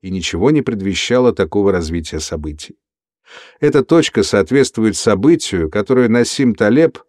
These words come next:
назвал «черным лебедем». Черный лебедь — это некое событие, которое никогда не происходило ранее,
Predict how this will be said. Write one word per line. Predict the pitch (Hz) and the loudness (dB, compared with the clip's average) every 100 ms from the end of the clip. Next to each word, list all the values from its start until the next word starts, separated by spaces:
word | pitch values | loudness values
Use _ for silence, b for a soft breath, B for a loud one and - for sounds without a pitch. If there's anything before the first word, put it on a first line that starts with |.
| _ | _
назвал | - 131 123 151 156 | -6 -4 0 2 2
«черным | - - 143 120 120 | 0 0 2 4 2
лебедем». | 110 98 71 69 - _ _ _ b b b | 2 0 -4 -12 -16 _ _ _ b b b
Черный | - 139 110 107 | 0 2 4 4
лебедь — | 123 131 92 - - _ - | 4 2 0 -8 -14 _ -12
это | 113 107 | -6 0
некое | 117 120 98 90 | 2 2 0 0
событие, | - 95 139 131 - 82 | -2 0 0 0 -4 -4
которое | 98 87 110 107 101 - _ _ | -4 0 2 2 0 -4 _ _
никогда | 120 127 135 123 123 104 | -2 0 0 2 2 2
не | 82 | 0
происходило | 82 92 85 107 95 98 92 | -6 -8 -2 -2 0 0 2
ранее, | 101 120 131 131 | 2 4 2 0